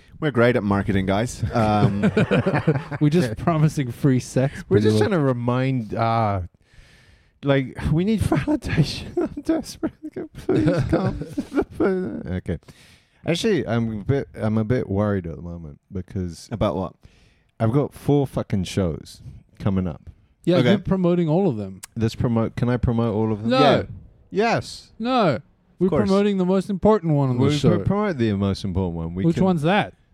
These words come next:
Speaker 3: The w-
Speaker 2: The comedy gala. <laughs>
Speaker 1: Of course it is.
Speaker 3: <laughs> The co-
Speaker 1: Uh, twenty-ninth of September at Folk's
Speaker 2: Oh,
Speaker 1: House.
Speaker 2: God.
Speaker 1: Um, <laughs> we
Speaker 2: We're not doing plugs now.
Speaker 3: No, look. Here's what's happening. Okay, I've got, uh, there's kind of an announcement. So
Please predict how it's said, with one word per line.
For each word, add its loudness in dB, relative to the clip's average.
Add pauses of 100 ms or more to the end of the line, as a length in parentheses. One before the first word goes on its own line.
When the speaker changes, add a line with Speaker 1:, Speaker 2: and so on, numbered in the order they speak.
(120)
Speaker 3:
The 0
w- 2
Speaker 2:
The 2
comedy 2
gala. 2
<laughs> 0
Speaker 1:
Of 0
course 2
it 6
is. 0
Speaker 3:
<laughs> -
The 2
co- 0
Speaker 1:
Uh, 0
twenty-ninth 2
of -2
September 0
at 0
Folk's 0
Speaker 2:
Oh, 4
Speaker 1:
House. 2
Speaker 2:
God. -4 (380)
Speaker 1:
Um, 2
<laughs> -6
we 4 (340)
Speaker 2:
We're 2
not 0
doing 6
plugs 0
now. -2
Speaker 3:
No, 0
look. 0
Here's -2
what's 0
happening. -2
Okay, -2
I've 2
got, 0
uh, 0
there's 0
kind 0
of 0
an 0
announcement. -6
So -2